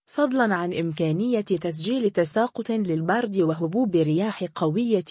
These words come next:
تحت الخلايا الرعدية الأكثر نشاطا. وتشير المعطيات المتاحة إلى أن الأمر لا يتعلق بدخول البلاد في فترة متواصلة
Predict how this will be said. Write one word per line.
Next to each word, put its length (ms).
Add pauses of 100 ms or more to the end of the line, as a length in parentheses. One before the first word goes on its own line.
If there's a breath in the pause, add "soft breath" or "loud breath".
(160)
تحت 300
الخلايا 600
الرعدية 680
الأكثر 560
نشاطا. 840 (720)
وتشير 680
المعطيات 840
المتاحة 720
إلى 320
أن 300
الأمر 500
لا 160
يتعلق 760
بدخول 560
البلاد 600
في 220
فترة 540
متواصلة 1000